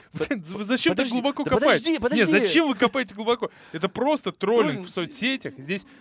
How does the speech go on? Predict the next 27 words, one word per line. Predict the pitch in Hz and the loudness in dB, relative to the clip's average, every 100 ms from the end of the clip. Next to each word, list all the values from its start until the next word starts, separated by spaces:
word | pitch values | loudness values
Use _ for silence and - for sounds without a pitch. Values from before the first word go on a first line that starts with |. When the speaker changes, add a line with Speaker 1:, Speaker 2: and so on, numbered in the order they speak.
| _ | _
Speaker 1:
важно, | 131 240 202 175 139 - | 2 4 4 -2 -4 -8
э, | 135 | -12
именно | 139 175 165 | -6 -4 -4
позиционирование | 147 160 147 - 180 196 160 143 147 | -6 -10 -10 -6 -4 -4 -4 -6 -6
в | |
медиа | 180 175 123 123 | -4 -6 -6 -12
исследовать, | - 185 240 185 131 | -12 -10 -8 -8 -10
а | 139 | -10
не | 139 | -10
вот | 139 147 | -10 -12
эти | - 131 117 - _ - | -12 -10 -14 -14 _ -12
турнирные | 160 170 135 123 127 | -6 -4 -4 -6 -6
расклады. | 139 - 143 110 - _ _ _ | -8 -6 -6 -6 -10 _ _ _
И | 156 160 156 | -8 -6 -6
мне | 151 156 160 | -8 -6 -4
кажется, | 190 - | -6 -6
самым | 160 185 165 | -6 -4 0
важным, | 190 196 170 139 | 0 0 -4 -10
э, | - 120 117 123 | -16 -18 -16 -12
нуж-, | 156 | -14
нужно | 151 180 175 175 | -8 -6 -6 -6
понять, | 175 180 127 | -4 -4 -6
это | 135 - | -12 -16
все-таки | - 165 - | -14 -14 -8
какие-то | 170 185 160 | -8 -8 -8
разовые | 156 214 208 180 147 | 0 0 0 -4 -4
акции | 139 123 - 107 | -4 -6 -10 -20